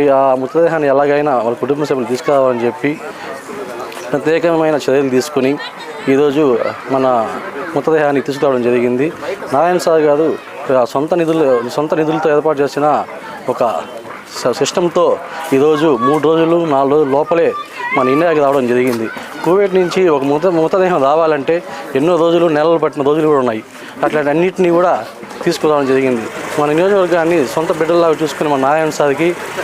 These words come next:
మన యాభై నాలుగు డివిజన్ ప్రజల తరపున మరియు నెల్లూరు నగర ప్రజల తరపున ప్రత్యేకంగా ధన్యవాదాలు చేయడం జ-, ధన్యవాదాలు తెలియజేయడం జరుగుతుంది. అదేవిధంగా అభివృద్ధిని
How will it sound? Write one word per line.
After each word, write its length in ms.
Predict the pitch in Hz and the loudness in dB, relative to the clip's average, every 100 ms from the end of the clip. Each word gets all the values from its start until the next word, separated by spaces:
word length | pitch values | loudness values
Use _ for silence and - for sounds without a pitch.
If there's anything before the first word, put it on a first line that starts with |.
| - - | -6 -2
మన 380 | 139 131 117 101 123 156 | 0 2 0 -2 -2 0
యాభై 240 | 147 175 | 0 2
నాలుగు 220 | 175 165 | 2 2
డివిజన్ 360 | 147 151 147 139 120 - - - - - - - 147 | 2 0 0 -2 -6 -12 -12 -10 -10 -8 -10 -4 0
ప్రజల 180 | 165 | 2
తరపున 440 | 160 151 151 160 165 - 156 - | 2 2 2 0 -2 -8 -12 -4
మరియు 200 | 143 143 | 0 2
నెల్లూరు 300 | 139 156 180 | 2 2 2
నగర 360 | 165 156 151 117 | 2 2 2 0
ప్రజల 280 | 113 151 156 | 0 0 2
తరపున 440 | 151 147 151 156 156 - - - | 2 2 0 0 -4 -14 -14 -6
ప్రత్యేకంగా 380 | 139 180 170 165 | -2 0 2 0
ధన్యవాదాలు 380 | 139 147 156 143 | 2 2 2 2
చేయడం 240 | 139 131 | 0 2
జ-, 240 | 120 123 | 2 2
ధన్యవాదాలు 380 | 131 160 175 156 | 2 2 2 2
తెలియజేయడం 400 | 143 139 147 135 | 2 2 2 2
జరుగుతుంది. 540 | 127 139 139 139 147 180 - - - 294 151 - - 494 - - - | 2 0 0 0 0 0 -6 -14 -14 -10 -10 -10 -8 -8 -8 -8 -2
అదేవిధంగా 760 | 143 175 190 185 180 180 180 117 - - - 139 | 0 4 4 4 4 4 2 0 -4 -16 -6 -2
అభివృద్ధిని 640 | 139 180 165 185 180 | 0 0 2 2 2